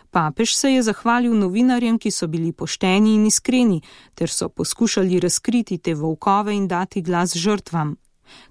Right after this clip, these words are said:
Tudi če bi šlo za en sam primer zlorab, ki je že sam po sebi grozljiv, jih cerkev prosi, naj ne molčijo, ampak naj o njem objektivno poročajo, saj je največje pohujšanje namreč prikrivanje resnice, je dejal.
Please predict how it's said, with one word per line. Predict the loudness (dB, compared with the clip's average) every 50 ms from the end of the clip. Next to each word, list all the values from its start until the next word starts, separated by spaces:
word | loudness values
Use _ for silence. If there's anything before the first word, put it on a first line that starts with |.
| -6
Tudi | -2 -2 0 0 0 0
če | 0 -2 -2 0
bi | 0 -2
šlo | -4 -4 -2 -2 -2 0
za | 0 0
en | 0 0 0
sam | 0 0 0 2 2 0 0 -4
primer | -6 -6 -6 -6 -6 -6 -6 -6
zlorab, | -4 -4 -2 0 0 0 0 0 -2
ki | -6 -8 -8 -6 -6
je | -6
že | -6 -6 -4
sam | -2 0 0 0 0 0
po | -2
sebi | -2 -2 0 0 0 0 0 -2
grozljiv, | 0 0 -2 -2 -2 0 0 2 2 2 0 -4 -10 -20 -20 -14 -6 -2
jih | -2 -2 -2
cerkev | -2 -2 -2 -2 -2 -2 -2 -2 -2 -2
prosi, | -2 -2 -2 0 0 0 2
naj | 2 0 0
ne | -2 -2 0
molčijo, | 0 0 0 -2 -2 -2 -2 0 0 -2 -4 -8 -14 -20 -20 -20 _ -2 -2
ampak | -2 0 0 -4 -2 -2
naj | -2 0 0 0 0
o | 0 0
njem | 2 2 2 2 0 -2 -2
objektivno | -2 -2 0 0 0 -2 -2 -4 -4 -2 0 0 0
poročajo, | -2 -4 -6 -4 -2 0 0 0 0 2 2 2 2 0
saj | -2 -4 -6 -6 -4 -2
je |
največje | 0 2 2 4 4 4 2 2 2 0 -2 0
pohujšanje | 0 -2 -2 2 2 2 2 2 2 2 4 4 6 4 4 4
namreč | 2 2 2 0 0 0 -2 -4 -6 -6
prikrivanje | -6 -6 -6 -4 0 0 0 2 2 2 4 4 4
resnice, | 2 2 2 4 4 4 2 2 0 -4 -4 -6 -6 -6
je | -4 -4 -4
dejal. | -2 -2 -2 -2 -2 -2 -4 -6